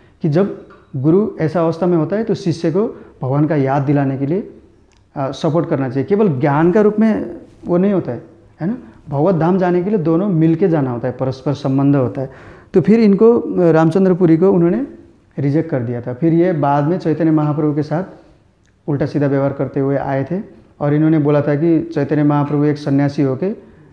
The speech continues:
ज़्यादा sweet खाते हैं, इनका room में चींटी दिखाई दिया बोल के एक दूसरे में कमियां दिखते थे। Even, अ, दामोदर पंडित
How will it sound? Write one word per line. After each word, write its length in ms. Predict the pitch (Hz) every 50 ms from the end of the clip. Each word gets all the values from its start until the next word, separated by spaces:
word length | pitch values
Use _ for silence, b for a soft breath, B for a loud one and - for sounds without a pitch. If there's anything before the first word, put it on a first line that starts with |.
| B B 139
ज़्यादा 220 | 135 139 131 143
sweet 360 | 139 - - 156 151 147 -
खाते 240 | 147 139 135 - 156
हैं, 100 | 143 139
इनका 360 | 135 135 120 143 143 139 139
room 140 | 143 139 139
में 160 | 143 143 147
चींटी 300 | 143 147 - 143 135 147
दिखाई 300 | 139 143 139 143 143 139
दिया 160 | 135 139 139 139
बोल 160 | 139 139 143
के 140 | 185 190 190
एक 120 | 180 190 151
दूसरे 260 | 147 156 151 - 160
में 120 | 165 170
कमियां 340 | 165 165 151 151 151 147 135
दिखते 260 | 131 120 - - 123
थे। 100 | 123 117 120 B B B B B - 190
Even, 240 | 175 202 208 170 135 - - B B B B B B B B B - -
अ, 320 | 151 147 143 139 139 127 - 262 277 - 247 269 - - - _ _ -
दामोदर 500 | 180 151 143 160 156 160 170 175 185 190
पंडित 560 | 185 - 185 170 160 160 143 151 - - -